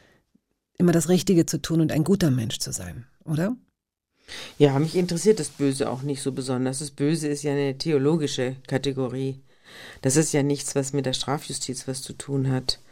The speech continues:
Speaker 2: Man begegnet dem Bösen da schon, aber, ähm, es ist, äh, es ist letztlich eine,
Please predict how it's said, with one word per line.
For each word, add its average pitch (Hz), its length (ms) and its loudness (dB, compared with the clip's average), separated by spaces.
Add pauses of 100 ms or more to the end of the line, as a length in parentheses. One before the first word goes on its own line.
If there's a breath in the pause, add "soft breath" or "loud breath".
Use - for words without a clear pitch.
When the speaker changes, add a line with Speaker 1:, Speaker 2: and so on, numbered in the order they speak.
(380 loud breath)
Speaker 2:
Man 156 160 8
begegnet 175 460 2
dem 156 180 0
Bösen 170 380 4
da 139 160 4
schon, 208 560 4 (420 loud breath)
aber, 165 600 4 (600 soft breath)
ähm, 147 680 0 (500)
es 139 220 6
ist, - 500 -4
äh, 127 300 2
es - 1000 -4
ist - 300 -4
letztlich 151 600 -2
eine, 135 720 0